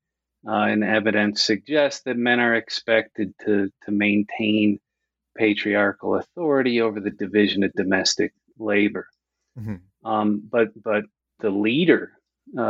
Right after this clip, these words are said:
Speaker 1: of this armed group actually did most of the cooking and cleaning at home.
Speaker 2: Hmm.
Speaker 1: And, you know, that might be surprising or unsurprising for some people. But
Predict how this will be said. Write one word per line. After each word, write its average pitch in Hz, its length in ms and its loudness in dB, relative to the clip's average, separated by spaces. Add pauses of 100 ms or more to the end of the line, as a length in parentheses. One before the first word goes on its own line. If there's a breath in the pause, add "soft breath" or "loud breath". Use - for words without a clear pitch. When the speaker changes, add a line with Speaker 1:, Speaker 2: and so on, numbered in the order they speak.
(340)
Speaker 1:
of 107 280 -2
this - 580 0 (180)
armed 101 300 0
group 156 360 -2 (680)
actually 135 380 2
did 117 300 -2
most 117 360 0
of 110 80 -4
the 110 100 2
cooking 107 760 0
and 104 320 2 (100)
cleaning 110 600 0
at 113 100 2
home. 151 420 -2 (260)
Speaker 2:
Hmm. 110 140 -12 (300)
Speaker 1:
And, 135 520 -2 (120)
you 285 140 -2
know, 185 300 2
that 135 280 -2
might 131 320 0 (260)
be 120 520 0
surprising 117 800 0
or 110 80 2
unsurprising 110 960 0
for 104 100 -2
some 113 260 0
people. 110 260 0
But 107 180 -2